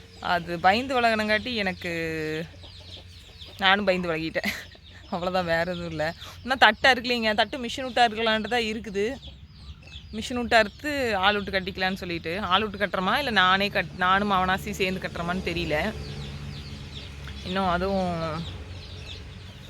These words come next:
தெரியல. நான் சொல்லிட்டு இருக்குது, இன்னும் பச்சை அடிக்குது. இந்த இடத்துல மட்டும் மாடு கட்டினங்காட்டி ரொம்ப கரிசல் ரொம்ப ஹைட்டா வளர்ந்துருச்சு.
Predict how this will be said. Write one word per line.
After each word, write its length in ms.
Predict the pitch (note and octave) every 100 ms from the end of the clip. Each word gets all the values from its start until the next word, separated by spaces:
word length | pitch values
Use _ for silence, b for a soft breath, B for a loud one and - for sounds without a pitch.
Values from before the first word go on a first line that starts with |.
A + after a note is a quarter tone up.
| - - - - - -
தெரியல. 260 | F3 F#3+ B3 - - - - - - - - -
நான் 720 | G3 G3+ G3+ G3 F#3+ F#3+ F#3+ F#3+ - - -
சொல்லிட்டு 460 | - G#3 A3+ A#3+
இருக்குது, 120 | A#3 G#3
இன்னும் 200 | G#3 A#3+
பச்சை 360 | G#3+ - C4+
அடிக்குது. 520 | G#3+ G#3 A3+ F3+ A3 - - - - - - - - - - -
இந்த 260 | A3+ B3+
இடத்துல 200 | C4+ E4
மட்டும் 240 | E4+ E4 E4+
மாடு 300 | B3 A#3 A#3+
கட்டினங்காட்டி 520 | A#3+ G#3+ A3+ A3+ A#3+
ரொம்ப 220 | G#3+ G3+
கரிசல் 720 | G#3 F#3+ - A3+ G#3+ G#3 E3+ D#3+
ரொம்ப 300 | F3+ G#3 A3+
ஹைட்டா 380 | G#3 G#3 A3
வளர்ந்துருச்சு. 420 | G#3 F#3+ E3+ F#3+